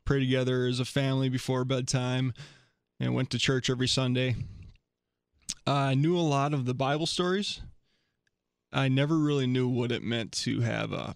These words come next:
personal relationship with Jesus. Um, really,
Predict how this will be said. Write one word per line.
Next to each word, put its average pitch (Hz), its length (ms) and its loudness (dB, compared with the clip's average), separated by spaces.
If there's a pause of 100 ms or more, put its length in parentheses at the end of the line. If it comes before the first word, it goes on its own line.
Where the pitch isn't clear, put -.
personal 123 380 0
relationship 113 560 -2
with - 100 -6
Jesus. 113 480 -4 (800)
Um, 120 840 -2
really, 185 580 2